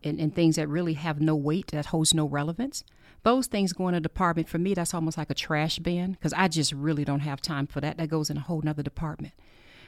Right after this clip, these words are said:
When those friends or people or situations approach you, especially with negativity or whatever,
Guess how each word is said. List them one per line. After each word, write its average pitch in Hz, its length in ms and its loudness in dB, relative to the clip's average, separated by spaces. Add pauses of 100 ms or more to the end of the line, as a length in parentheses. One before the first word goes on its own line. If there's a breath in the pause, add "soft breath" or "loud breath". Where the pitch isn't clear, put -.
(300 soft breath)
When 151 120 -2
those 143 180 -2
friends 214 460 4
or 131 80 -2
people 220 360 0
or 160 60 4
situations 190 640 -2
approach - 420 -6
you, 185 240 -2 (200 soft breath)
especially 208 360 0
with 151 140 -2
negativity 180 640 0
or 180 40 -2
whatever, 180 380 -4